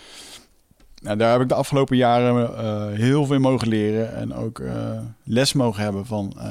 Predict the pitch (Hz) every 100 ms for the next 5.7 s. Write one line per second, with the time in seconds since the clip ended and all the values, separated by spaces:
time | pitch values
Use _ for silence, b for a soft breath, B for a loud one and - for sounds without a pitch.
0 | 110 110 113 101 107 101 107 107 104 101
1 | 120 107 101 104 120 110 110 110 104 110
2 | 110 117 127 123 107 104 113 110 104 110
3 | 107 104 110 107 110 - 110 110 - 110
4 | 110 101 117 127 117 - 107 117 110 104
5 | 120 117 120 127 113 113